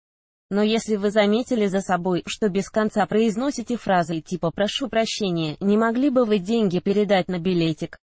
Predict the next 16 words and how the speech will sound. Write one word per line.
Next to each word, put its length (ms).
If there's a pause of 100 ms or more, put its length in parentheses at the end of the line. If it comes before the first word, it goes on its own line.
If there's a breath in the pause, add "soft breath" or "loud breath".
(560)
"Извините, 600
что 200
отвлекаю, 600
а 220
сколько 400
стоит 400
килограмм 520
ваших 340
яблок?", 540 (360)
"Прости, 500
дорогая, 500
можно 400
пригласить 540
тебя 260
на 120
танец?" 460